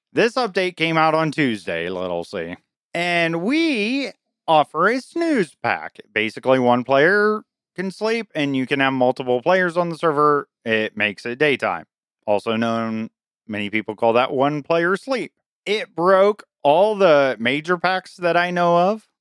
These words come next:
were broke. They weren't running. They didn't change anything in the change log that makes it obvious on what would cause it not to work.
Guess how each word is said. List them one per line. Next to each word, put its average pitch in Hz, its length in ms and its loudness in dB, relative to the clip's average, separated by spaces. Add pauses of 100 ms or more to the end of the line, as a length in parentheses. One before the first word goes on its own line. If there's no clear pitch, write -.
(140)
were 127 160 2
broke. 120 360 0 (140)
They 113 200 0
weren't 113 340 0
running. 160 440 0 (340)
They 139 160 0
didn't 143 340 0
change 156 400 -2
anything 196 400 -2
in 202 120 -4
the 190 80 -4
change 190 360 -2
log 196 320 2
that 135 300 2
makes 131 280 -2
it 127 160 -2
obvious 180 640 2
on 117 600 2
what 101 520 -2
would 127 220 -2
cause 170 380 2
it 233 160 -4
not 240 240 -2
to 220 100 -2
work. 247 400 -2